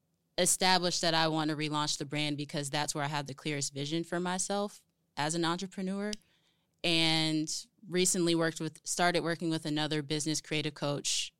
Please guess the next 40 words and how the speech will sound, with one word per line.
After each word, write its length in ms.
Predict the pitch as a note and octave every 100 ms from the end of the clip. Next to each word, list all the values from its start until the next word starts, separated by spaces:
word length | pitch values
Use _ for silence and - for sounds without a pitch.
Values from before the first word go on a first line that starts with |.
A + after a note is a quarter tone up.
| _
to 640 | - - D#3 D3 D3 C#3+ C#3+ _ _ _ _ _ -
just 380 | C#3+ D#3+ D3+ C#3+
build 180 | D#3+
momentum 420 | D3+ D3 D3+ D3 C#3+
for 160 | -
that. 300 | G#2+ G#2+ - _ _ _ _ _ _
And 460 | F3+ G3 F#3 E3+ D#3+
I'm 180 | - D#3
in 100 | D#3
a 60 | D3
place 360 | - D3+ D3
where 520 | D3+ D3+ D3 C#3+ C#3 C#3 _ _ _ _ -
money 320 | D#3 D#3 D3+
is 100 | D3+
kinda 220 | - D3
tight, 400 | - G3 F#3+ F3+ _ _ _ _ -
and 540 | E3 D#3+ D#3+ D#3 D3+ C#3+
people 300 | F#3 E3 E3
have 100 | D3
been 120 | D3
saying, 300 | - D#3+ D#3
"You 100 | D3+
should 200 | C#3+ -
go 160 | D3 C#3+
get 120 | C3+
a 40 |
job, 360 | C3 C3 C3+ -
go 140 | D3
get 140 | C#3+ C3
a 40 |
job, 320 | B2+ G#2+ E2+
go 140 | - C#3+
get 160 | C#3
a 40 | A#2+
job 240 | A#2+ A#2+
to 100 | -
support 320 | C#3+ - C3+
the 80 | -
business." 680 | C3+ D#3 D#3 D#3 D3 D3 -
And 440 | - D#3 D3+ D3